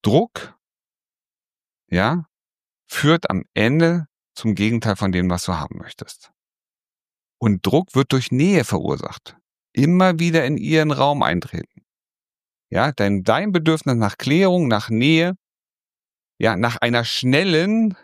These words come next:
Jetzt-Lösung, damit wir uns wieder gut verstehen, sorgt auf der anderen Seite für Druck. Und Druck wird mit Gegendruck beantwortet. Das heißt, sie drückt dich wieder weg,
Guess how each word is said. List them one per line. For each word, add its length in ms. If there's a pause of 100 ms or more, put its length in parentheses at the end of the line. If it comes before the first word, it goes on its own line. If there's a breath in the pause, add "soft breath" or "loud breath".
(140)
Jetzt-Lösung, 1040
damit 320
wir 80
uns 140
wieder 180
gut 200
verstehen, 580 (280)
sorgt 600
auf 100
der 140
anderen 240
Seite 260
für 160
Druck. 380 (840)
Und 200
Druck 320
wird 160
mit 180
Gegendruck 540
beantwortet. 800
Das 160
heißt, 160
sie 60
drückt 260
dich 140
wieder 180
weg, 300